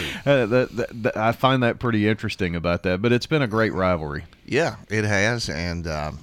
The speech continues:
Speaker 2: you know, overall, they've, uh, they've still got the advantage on the, the total number of wins, but, uh, recently we've, uh, caught up to 'em a little bit,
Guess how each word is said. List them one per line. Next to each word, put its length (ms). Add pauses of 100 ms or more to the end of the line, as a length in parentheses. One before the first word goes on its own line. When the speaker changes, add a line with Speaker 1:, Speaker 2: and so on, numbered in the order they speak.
(100)
Speaker 2:
you 140
know, 220
overall, 600 (120)
they've, 360
uh, 240 (260)
they've 140
still 200
got 280
the 200
advantage 520
on 220
the, 180 (300)
the 80
total 260
number 320
of 140
wins, 440
but, 260 (520)
uh, 80
recently 560
we've, 380
uh, 300 (420)
caught 240
up 140
to 180
'em 100
a 60
little 180
bit, 240